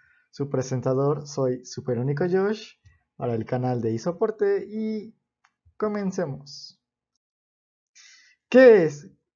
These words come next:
¿Cómo se integra? Y más. El Manual de Normas Mi-, Mínimas fue elaborado por la Red Interagencial para la Educación en Situaciones de Emergencia,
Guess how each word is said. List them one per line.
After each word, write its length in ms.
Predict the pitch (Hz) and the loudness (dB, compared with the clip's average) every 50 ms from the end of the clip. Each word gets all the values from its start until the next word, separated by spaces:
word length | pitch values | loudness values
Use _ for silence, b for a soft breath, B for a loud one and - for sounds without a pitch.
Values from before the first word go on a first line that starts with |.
| _ _ _ _ | _ _ _ _
¿Cómo 280 | - 269 262 262 269 254 | -10 -8 -6 -6 -4 -4
se 120 | - 175 | -4 -4
integra? 600 | 160 147 143 147 175 170 175 190 190 180 165 - - | -4 -6 -4 -4 -2 -2 0 0 -2 -2 -4 -6 -8
Y 160 | 147 135 131 | -8 -8 -8
más. 540 | 131 135 131 127 120 - - - _ _ _ _ _ _ _ _ _ _ _ _ _ _ _ _ _ _ _ _ _ _ _ _ _ _ _ _ _ _ _ _ _ _ _ _ _ _ _ | -6 -6 -8 -8 -10 -12 -16 -20 _ _ _ _ _ _ _ _ _ _ _ _ _ _ _ _ _ _ _ _ _ _ _ _ _ _ _ _ _ _ _ _ _ _ _ _ _ _ _
El 140 | - 185 | 2 2
Manual 480 | 185 185 185 185 190 208 220 233 254 240 | 4 2 2 0 0 0 0 0 -2 -4
de 80 | 359 302 | -6 -6
Normas 540 | 190 170 175 180 175 180 185 190 190 - - - _ - | -4 -4 -4 -2 -2 -4 -4 -6 -8 -12 -18 -20 _ -8
Mi-, 360 | 175 175 180 185 - - - _ _ _ _ - | -6 -4 -4 -4 -6 -10 -16 _ _ _ _ -8
Mínimas 560 | 170 165 180 196 202 196 190 190 196 190 - | -4 -2 -2 0 0 0 -2 -2 -2 -4 -8
fue 300 | - - - 190 220 247 | -6 -2 0 2 2 2
elaborado 540 | 240 240 240 208 165 143 - 214 254 - - | 2 0 -2 -2 -2 -2 -2 -4 -4 -4 -4
por 160 | 151 147 143 | -4 -4 -2
la 120 | 143 139 | -4 -4
Red 280 | 139 160 180 214 214 214 b b b b b _ _ - | -4 -4 -4 -6 -6 -8 b b b b b _ _ -10
Interagencial 1400 | 180 170 175 175 - 185 175 170 160 156 143 - - 147 143 143 143 143 143 170 170 165 160 175 208 202 208 - _ _ _ _ | -8 -6 -6 -4 -4 -4 -2 -2 -2 -4 -6 -8 -8 -6 -6 -6 -6 -6 -6 -4 -4 -2 -2 -4 -6 -8 -10 -16 _ _ _ _
para 240 | 165 160 147 151 143 | -4 -4 -2 -2 -2
la 100 | 139 135 | -2 -2
Educación 640 | 135 135 135 139 - 139 135 143 - 151 151 156 175 | -2 -4 -4 -4 -6 -6 -6 -6 -6 -4 -4 -4 -6
en 80 | 175 | -8
Situaciones 600 | 170 - - _ _ - - - 135 127 127 123 | -10 -12 -18 _ _ -14 -10 -8 -6 -6 -6 -6
de 80 | 120 127 | -6 -6
Emergencia, 760 | 131 135 135 139 143 180 196 202 190 - 160 139 135 147 - | -6 -6 -8 -8 -8 -8 -8 -8 -6 -6 -6 -6 -6 -8 -12